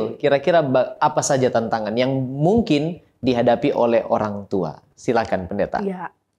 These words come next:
Speaker 2: Karena kami di rumah ada tiga anak,
Speaker 1: Iya.
Speaker 2: memang tantangannya sangat besar. Pertama adalah karena waktu.
Speaker 1: Hmm.
Speaker 2: Jadi karena waktu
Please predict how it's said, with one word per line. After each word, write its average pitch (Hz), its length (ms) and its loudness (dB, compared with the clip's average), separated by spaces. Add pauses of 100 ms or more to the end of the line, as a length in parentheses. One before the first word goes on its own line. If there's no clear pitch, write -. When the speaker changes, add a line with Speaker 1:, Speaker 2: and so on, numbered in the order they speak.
(840)
Speaker 2:
Karena 220 280 -2
kami 214 280 0
di 190 80 0
rumah 196 260 -2
ada 175 220 -4
tiga 180 320 -6
anak, 175 240 -6
Speaker 1:
Iya. - 120 -2 (440)
Speaker 2:
memang 233 260 -2
tantangannya 202 600 -6
sangat 190 260 -10
besar. 190 360 -4 (200)
Pertama 196 440 -6
adalah 190 260 -4
karena 175 340 -12 (160)
waktu. 180 580 -8 (340)
Speaker 1:
Hmm. 117 520 -6 (240)
Speaker 2:
Jadi 196 240 -2
karena 190 300 -4
waktu 226 440 -4